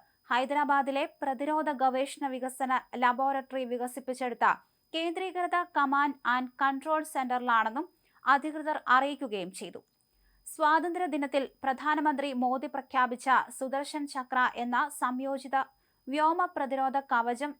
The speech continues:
വികസിപ്പിക്കുന്നതിനാണ് ഈ സംവിധാനങ്ങൾ രൂപകൽപ്പന ചെയ്തിരിക്കുന്നതെന്ന് ദേശീയ മാധ്യമങ്ങളടക്കം റിപ്പോർട്ട് ചെയ്തിട്ടുണ്ട്. Defense Research and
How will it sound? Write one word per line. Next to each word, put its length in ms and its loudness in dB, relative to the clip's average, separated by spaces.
വികസിപ്പിക്കുന്നതിനാണ് 1040 -2
ഈ 40 0
സംവിധാനങ്ങൾ 640 2
രൂപകൽപ്പന 680 0
ചെയ്തിരിക്കുന്നതെന്ന് 800 -2
ദേശീയ 340 -2
മാധ്യമങ്ങളടക്കം 840 0
റിപ്പോർട്ട് 420 -2
ചെയ്തിട്ടുണ്ട്. 460 0
Defense 420 0
Research 420 0
and 140 2